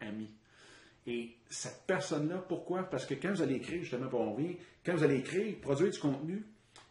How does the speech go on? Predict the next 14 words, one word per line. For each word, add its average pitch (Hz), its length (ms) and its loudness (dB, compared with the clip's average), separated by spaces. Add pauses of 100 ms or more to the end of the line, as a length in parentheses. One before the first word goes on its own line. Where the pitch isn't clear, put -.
(160)
eh 131 100 0
bien, 170 220 4
vous 139 100 4
allez 151 140 6
regarder 196 300 4
le 202 40 -2
bonhomme, 190 280 2
vous 165 60 2
allez 139 120 4
dire, « 156 240 2
Est-ce - 180 -8
que 185 80 -6
ça 156 140 -4
l'intéresse ? » 101 720 -4